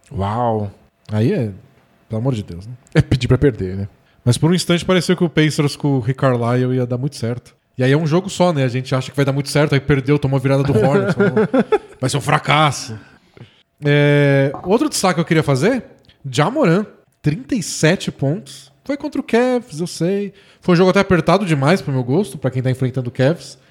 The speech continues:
Speaker 2: Mas foi bonito de ver, ele, ele jogou partidaça do, do Ja Morant.
Speaker 1: E a, a gente também tinha feito essa ressalva na, dos nossos previews de como seria o Ja Morant tentando ser criativo,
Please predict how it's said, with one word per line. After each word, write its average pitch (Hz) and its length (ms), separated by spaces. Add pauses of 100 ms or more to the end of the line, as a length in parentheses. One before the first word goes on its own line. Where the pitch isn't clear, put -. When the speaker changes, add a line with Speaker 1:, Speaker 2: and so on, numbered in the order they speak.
(180)
Speaker 2:
Mas 117 160
foi 143 120
bonito 160 320
de 135 100
ver, 117 160
ele, 110 160
ele 110 260
jogou 107 560 (460)
partidaça 113 600
do, 110 180
do 113 180
Ja 117 100
Morant. 113 280 (560)
Speaker 1:
E 160 160 (360)
a, 123 60
a 143 40
gente 135 160
também 156 200
tinha 147 160
feito 143 180
essa 139 140
ressalva 127 600
na, 123 320 (440)
dos 123 220
nossos 131 340
previews 135 640 (380)
de 139 100
como 180 220
seria 190 480
o 196 40
Ja 170 120
Morant 156 340
tentando 160 240
ser 151 140
criativo, 143 720